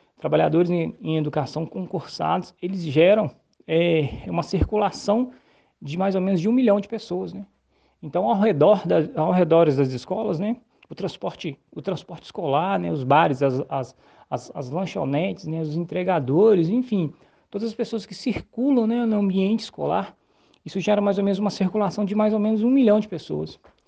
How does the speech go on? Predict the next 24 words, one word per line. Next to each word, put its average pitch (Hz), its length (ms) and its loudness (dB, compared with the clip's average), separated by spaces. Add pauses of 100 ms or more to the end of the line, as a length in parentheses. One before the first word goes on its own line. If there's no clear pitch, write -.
(320)
Então, 220 240 0
se 262 220 4
já 254 140 8
dentro 269 200 6
das 262 140 6
escolas, 180 520 4
sem 294 300 2
aluno, 190 460 2
né, 240 240 0 (460)
sem 262 280 4
professores, 196 840 2 (500)
os, - 520 -6 (120)
o 165 60 -20
quadro 247 300 4
administrativo 202 640 0
já 214 160 2
estava 202 360 -2
adoecendo, 165 500 -4
né, 220 60 0
nós 214 160 -2
temos 208 260 -4
vários 190 380 0
casos 185 320 -4
de 165 280 -8